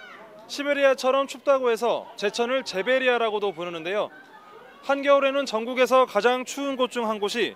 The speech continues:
바로 여기입니다. 인기 가수의 축하 공연과 거리 퍼레이드가 진행되며 개막식 분위기가 달아올라 있는데요.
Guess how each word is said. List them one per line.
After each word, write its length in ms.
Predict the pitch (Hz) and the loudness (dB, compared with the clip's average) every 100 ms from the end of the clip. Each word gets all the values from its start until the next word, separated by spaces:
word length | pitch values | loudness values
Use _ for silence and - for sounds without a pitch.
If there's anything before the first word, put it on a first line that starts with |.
| - | -4
바로 280 | 185 202 202 | 2 4 4
여기입니다. 460 | 165 185 151 117 - - - _ _ _ _ - - - _ | 2 0 -4 -4 -6 -14 -20 _ _ _ _ -20 -20 -20 _
인기 260 | 185 208 262 | -8 -2 4
가수의 360 | 254 233 262 - | 4 4 0 -4
축하 260 | - 269 | 2 2
공연과 560 | 254 240 226 240 165 110 | 2 0 2 4 4 0
거리 200 | 180 220 | 0 0
퍼레이드가 540 | 233 254 254 240 233 220 | 4 4 4 2 0 0
진행되며 640 | 190 208 202 214 185 104 - - _ _ | -2 -4 -2 0 -2 -4 -12 -20 _ _
개막식 420 | - 220 254 269 | -4 -2 -2 -4
분위기가 440 | - 254 240 233 240 | -6 -4 -2 0 0
달아올라 480 | - 202 226 208 190 | 0 0 2 2 -2
있는데요. 480 | 175 165 214 139 | -4 -4 -4 -4